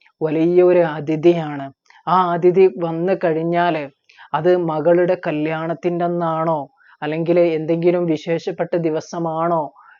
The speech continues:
എന്നൊന്നും നോക്കൂല. സമയമായാൽ അസ്രായീൽ കടന്നു വരും, നമ്മുടെ റൂഹിനെ പിടിച്ചു കൊണ്ടുപോവുക തന്നെ ചെയ്യും. പക്ഷേ ഇതുപോലെയുള്ള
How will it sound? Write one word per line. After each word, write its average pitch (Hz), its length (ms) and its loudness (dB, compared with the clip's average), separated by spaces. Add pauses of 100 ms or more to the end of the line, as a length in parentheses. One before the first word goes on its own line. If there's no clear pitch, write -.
എന്നൊന്നും 185 840 -2
നോക്കൂല. 175 520 -2 (580)
സമയമായാൽ 170 1120 -2 (520)
അസ്രായീൽ 165 800 0
കടന്നു 160 500 -4
വരും, 156 260 0 (400)
നമ്മുടെ 156 340 -4
റൂഹിനെ 156 540 -2
പിടിച്ചു 151 460 -6
കൊണ്ടുപോവുക 156 880 0
തന്നെ 151 320 -8
ചെയ്യും. 147 320 -6
പക്ഷേ 151 360 -6 (480)
ഇതുപോലെയുള്ള 180 1000 4